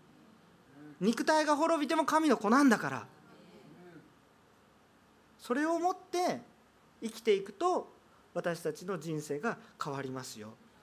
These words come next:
神のために失敗したからといってあなたの人生が終わりですか？終わらないですね。誰かのために命を投げ出すような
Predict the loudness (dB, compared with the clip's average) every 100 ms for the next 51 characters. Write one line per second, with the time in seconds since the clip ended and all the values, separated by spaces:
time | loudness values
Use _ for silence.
0 | -20 -20 -20 -20 -20 -18 -18 -20 -20 _
1 | _ _ _ -6 -4 -2 -2 -2 -2 -4
2 | -4 -4 -4 0 0 0 0 0 0 0
3 | 0 0 0 0 -2 -2 -2 -2 -2 0
4 | 0 0 -4 -2 0 4 4 4 2 2
5 | 0 2 2 0 -6 -20 -20 -20 -20 _
6 | _ -20 -20 -20 -20 -20 -20 -20 _ _
7 | _ _ _ _ _ _ _ _ _ -20
8 | -20 _ _ -20 -6 0 0 2 0 -2
9 | -6 -10 -6 -2 2 2 0 -4 -12 -20
10 | _ _ _ _ -10 -2 0 0 0 0
11 | 0 2 2 0 0 -2 0 0 -2